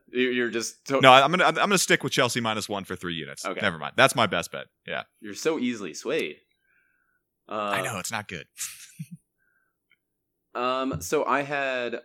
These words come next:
Speaker 1: uh, Southampton, uh, to cover, uh, just, just one goal for, uh, plus thir-, uh, one thirty. One unit on that. I have, uh,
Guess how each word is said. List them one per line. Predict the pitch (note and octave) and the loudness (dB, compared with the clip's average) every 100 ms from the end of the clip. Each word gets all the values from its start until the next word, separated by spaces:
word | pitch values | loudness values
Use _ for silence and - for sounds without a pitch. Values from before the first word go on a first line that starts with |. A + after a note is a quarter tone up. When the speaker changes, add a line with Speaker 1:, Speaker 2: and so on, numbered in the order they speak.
| G#2+ | -8
Speaker 1:
uh, | G2+ F#2+ F#2+ F#2 F2+ - | -6 -4 -4 -4 -6 -10
Southampton, | - A2 G#2 G2+ A2+ A#2 A#2+ C3 C3 C#3+ C#3 _ | -4 -2 -2 -4 -8 -8 -8 -8 -8 -10 -16 _
uh, | G2+ F#2 | -4 -4
to | - G#2 - - | -6 -12 -14 -14
cover, | - A2 F2+ E2+ E2+ F2 _ | -2 -2 0 -4 -6 -8 _
uh, | F#2 F2 E2 E2 | -6 -4 -4 -6
just, | F#2 - - - - _ | -8 -10 -16 -20 -20 _
just | A2+ - | -8 -4
one | A#2+ A#2+ A2 | -2 -2 0
goal | G#2 G2+ F#2+ - - | 2 2 0 -4 -6
for, | G#2 F#2 F2+ | -2 0 0
uh, | F#2 F2 F2 - | -2 -4 -6 -8
plus | - G#2+ - - - _ _ _ _ _ _ | -4 -4 -4 -14 -18 _ _ _ _ _ _
thir-, | G#2 F#2+ F#2+ | -6 -4 -2
uh, | F#2 | -2
one | G2 F#2 | -4 -6
thirty. | G#2 F2+ E2 E2 - _ _ - | -4 -4 -6 -10 -14 _ _ -6
One | A2+ | -2
unit | A#2 A2+ G#2+ | -2 -4 -4
on | G2+ F#2+ | -4 -4
that. | F2+ F2 - | -6 -8 -8
I | F2+ | -8
have, | F2+ F2 - - | -6 -8 -12 -8
uh, | F2+ F2 F2 | -6 -6 -8